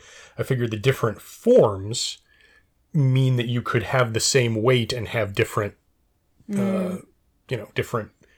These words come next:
Speaker 1: distances, different throwing technique, et cetera.
Speaker 2: Makes sense.
Speaker 1: Um, and also, you know, the discus is one piece,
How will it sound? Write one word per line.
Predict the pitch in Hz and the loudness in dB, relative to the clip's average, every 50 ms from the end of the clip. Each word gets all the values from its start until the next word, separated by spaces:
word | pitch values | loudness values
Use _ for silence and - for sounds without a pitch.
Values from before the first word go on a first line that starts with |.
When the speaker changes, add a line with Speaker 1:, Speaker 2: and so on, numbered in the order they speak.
| _ _ _ _ _ _ _ _ _ - 127 | _ _ _ _ _ _ _ _ _ -10 -2
Speaker 1:
distances, | 107 131 - - - 113 110 - - 110 101 | 0 0 0 0 0 -2 -4 -2 -4 -4 -4
different | 101 113 107 - 107 101 - - | -4 -4 -4 -4 -6 -8 -6 2
throwing | - 139 120 107 104 104 | 4 4 4 4 2 -2
technique, | - - 101 - 113 104 90 - - | -6 -8 -8 -6 -6 -8 -8 -10 -10
et | 104 | -8
cetera. | - - 120 110 107 - 90 - - _ _ _ _ _ _ | 0 2 2 2 2 -2 -8 -12 -14 _ _ _ _ _ _
Speaker 2:
Makes | 196 175 175 - - | -10 -8 -8 -8 -8
sense. | - 175 107 104 | -8 -6 -6 -6
Speaker 1:
Um, | 101 98 95 95 95 - _ _ _ - | -6 -6 -8 -10 -12 -14 _ _ _ -6
and | 120 110 | -6 -2
also, | 110 127 110 - - 117 101 95 95 107 | -2 -2 -2 0 0 0 0 -2 -4 -8
you | 104 | -10
know, | 95 92 | -10 -8
the | 87 - 107 | -8 -8 -4
discus | 92 120 113 - - 113 - 117 | -2 -2 -2 -2 -4 -4 -4 -4
is | 101 92 | -6 -4
one | 107 104 101 92 | -4 -4 -4 -6
piece, | - - 101 95 95 - - | -8 -10 -8 -8 -8 -8 -10